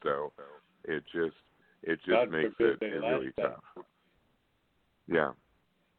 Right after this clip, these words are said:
Speaker 2: It's, uh, it's, it's an interesting, uh, point that you bring up, and, uh, uh, I mean, the, the, the ripple effect has started, and, um, we'll just have to wait and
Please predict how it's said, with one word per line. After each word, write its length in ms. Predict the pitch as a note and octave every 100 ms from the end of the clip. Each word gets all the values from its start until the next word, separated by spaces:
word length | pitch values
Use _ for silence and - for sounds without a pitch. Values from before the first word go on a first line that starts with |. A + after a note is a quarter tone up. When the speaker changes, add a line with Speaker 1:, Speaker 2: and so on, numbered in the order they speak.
| _ _ _ _ _ _ _ _ -
Speaker 2:
It's, 280 | G#2 - -
uh, 540 | G#2+ G2+ G2 F#2+ F#2+ F#2+
it's, 200 | G2+ G#2 -
it's 200 | A#2 G2+ -
an 120 | G#2+
interesting, 680 | A#2 - A2 - A2 G2 F#2
uh, 260 | G2 F#2+ F2 -
point 200 | A2 G#2+ -
that 100 | F#2
you 80 | G2
bring 320 | E2+ F#2 F2+
up, 260 | G2 G2 F2 _ -
and, 520 | F#2 F2+ F2+ F2 F2 -
uh, 360 | F#2+ F#2 F2 F2 - - - - - _
uh, 260 | G2 F2 F2 F2+ F2 -
I 20 |
mean, 240 | G2 F#2 F2
the, 140 | F#2 F2+
the, 180 | F2+ F#2 -
the 120 | G2+
ripple 500 | F#2+ B2+ C3 B2 A2+
effect 380 | G#2+ A2+ G2 - -
has 180 | G2+ G2+ -
started, 360 | - F2+ E2+ F2 _ _ _ _ _ _
and, 560 | G2+ F#2 F#2 F#2 F2+ F2+ F#2+
um, 480 | F#2+ F#2+ F#2+ F#2+ F#2 F2+ _ _ _ _ _ _
we'll 140 | G2+ G#2
just 220 | A2+ A2
have 160 | A#2 A#2
to 80 | A#2
wait 200 | G#2+ A2+
and 100 | -